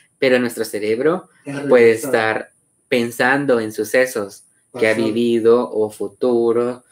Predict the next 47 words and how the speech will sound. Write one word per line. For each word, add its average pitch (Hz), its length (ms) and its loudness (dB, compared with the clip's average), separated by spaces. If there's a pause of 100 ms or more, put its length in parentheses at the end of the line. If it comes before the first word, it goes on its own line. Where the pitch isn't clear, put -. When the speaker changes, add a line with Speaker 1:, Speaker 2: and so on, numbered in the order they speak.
(380)
Speaker 1:
o 107 520 0
etcétera. 104 800 -2
Speaker 2:
Y - 60 -10
futuro 131 560 -2
no 196 240 -4
creo 156 220 -4
porque 147 180 -2
no 147 100 -2
lo 139 140 0
has 131 100 -2
vivido, 127 460 -2
a 127 80 -4
menos 151 240 -2
que 156 80 0
te 147 120 -2
Speaker 1:
No, - 40 -4
Speaker 2:
planeando 156 400 2 (120)
algo. - 60 -6
Speaker 1:
futuro, 135 520 4
decir, 120 440 0
ajá, 123 300 -4
de, 113 160 -4
de 113 220 -2
proyectarte 117 720 -2
algo 131 300 -2
que 120 80 -10
vos 113 120 -4
digas, 107 300 -4
ah, 113 340 -8
voy 104 180 -8
a 107 100 -8 (180)
proyectarme 113 480 -8
que 113 80 -8
el 107 80 -6
día 113 120 -2
de 120 40 -6
mañana, 131 640 -4 (560)
que 131 120 0
me 117 100 -2
voy 113 80 2
a 120 60 2
levantar 117 280 -2
a 120 40 -6
las 104 180 -6
cinco 147 240 -6
a - 80 -10
correr. 127 380 -6